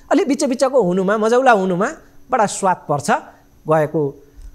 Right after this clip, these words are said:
स्थिति त्यही देखिन्छ। चुनावी तालमेल होस् वा सत्ता गठबन्धनका लागि नीति, एजेन्डा, विचारको आधार जरुरी नभएपछि स्वार्थका लागि त जस्तो सुकै गठबन्धन रचना गरे पनि भइगयो।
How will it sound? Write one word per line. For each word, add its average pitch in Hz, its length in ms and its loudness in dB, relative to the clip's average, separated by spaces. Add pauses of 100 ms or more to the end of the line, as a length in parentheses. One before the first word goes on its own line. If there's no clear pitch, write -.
(880)
स्थिति 180 280 -4 (220)
त्यही 196 120 2
देखिन्छ। 123 320 -4 (420)
चुनावी 330 300 0
तालमेल 302 440 2
होस् 294 320 0
वा 240 220 4
सत्ता 254 280 -2
गठबन्धनका 226 520 -2
लागि 190 360 0
नीति, 175 460 -2
एजेन्डा, 160 500 -2
विचारको 180 540 -2 (140)
आधार 233 440 2
जरुरी 233 420 0
नभएपछि 202 1000 0 (140)
स्वार्थका 285 500 0
लागि 190 260 0
त 220 200 -4
जस्तो 151 500 -4
सुकै 160 340 -4
गठबन्धन 147 640 -4
रचना 175 340 -2
गरे 170 200 0
पनि 175 200 -4
भइगयो। 196 500 0